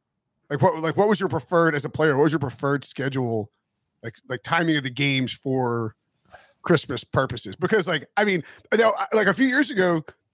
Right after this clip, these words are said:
uh, Christmas Eve was on a, on a, on a Thursday. Was it? Well, I don't know why, but you, you and I did a, uh, it was Broncos Raiders, maybe?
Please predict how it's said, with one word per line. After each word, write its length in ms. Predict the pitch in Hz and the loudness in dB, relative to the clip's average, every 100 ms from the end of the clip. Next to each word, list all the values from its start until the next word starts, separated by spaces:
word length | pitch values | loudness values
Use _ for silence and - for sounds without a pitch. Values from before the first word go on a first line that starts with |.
| _ 160 | _ 2
uh, 220 | 151 147 | 2 2
Christmas 460 | - 214 - 185 - | 2 0 0 -6 -4
Eve 180 | 196 185 | -2 0
was 100 | 156 | 2
on 80 | 147 | 0
a, 160 | 139 - | 0 0
on 120 | 143 | 2
a, 160 | 139 135 151 | 2 2 0
on 100 | 131 | -4
a 40 | |
Thursday. 600 | - 196 240 226 - 131 139 _ | 0 2 4 2 -4 -14 -16 _
Was 100 | 147 | -10
it? 80 | 147 _ _ _ _ - | -10 _ _ _ _ 2
Well, 120 | 220 | 4
I 60 | 277 | 4
don't 120 | 381 | 4
know 80 | 165 | 4
why, 260 | 170 202 | 4 4
but 120 | 180 147 | 2 -2
you, 320 | 147 202 247 175 | -8 -4 -4 -4
you 160 | 185 | -2
and 100 | 226 | 2
I 80 | 202 | 2
did 160 | 180 160 | 2 2
a, 240 | 147 123 - | 0 0 -2
uh, 60 | 139 | -2
it 80 | |
was 100 | 139 | 0
Broncos 580 | 120 - 151 214 262 131 | -4 0 2 2 0 -2
Raiders, 400 | 113 135 208 240 | -2 0 0 -2
maybe? 300 | 285 294 294 | -4 -4 -4